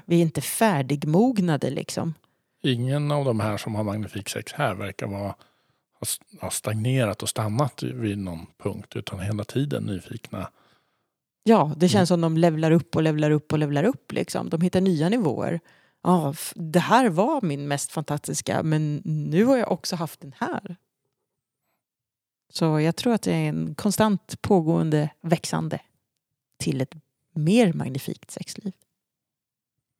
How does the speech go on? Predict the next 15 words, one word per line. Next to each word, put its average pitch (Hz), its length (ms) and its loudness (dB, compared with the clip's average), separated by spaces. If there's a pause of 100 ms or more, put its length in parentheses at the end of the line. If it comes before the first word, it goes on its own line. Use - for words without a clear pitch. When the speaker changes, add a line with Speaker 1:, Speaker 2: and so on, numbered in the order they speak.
(640)
Speaker 2:
Ja, 135 260 6
ett 156 240 6
av 170 60 10
paren 117 440 6
som, 117 360 0
eh, 110 60 0
har 113 360 -2
svarat 110 560 0
i, 117 40 -6 (240)
i 127 40 -8
studien 110 480 -4
så, 107 500 -2 (640)
så - 160 -6
beskriver, 107 800 0 (160)
eh, 95 100 -2